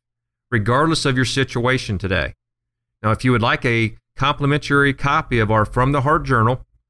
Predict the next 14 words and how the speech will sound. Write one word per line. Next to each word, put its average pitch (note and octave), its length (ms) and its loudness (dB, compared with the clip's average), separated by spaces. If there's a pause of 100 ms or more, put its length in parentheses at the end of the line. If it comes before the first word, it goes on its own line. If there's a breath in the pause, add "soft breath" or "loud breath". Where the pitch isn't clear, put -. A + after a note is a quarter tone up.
(240)
you A2 120 -6
can A2+ 100 0
call C#3+ 300 2
Safe C#3 340 0
Harbor C#3 420 2 (540)
Retirement A#2+ 580 0
Group G2+ 420 0
at G2+ 220 0
six - 320 -2
one C#3 200 0
four, B2 420 0 (300)
seven C3 340 -2
six C#3+ 320 -2
zero, A#2 540 2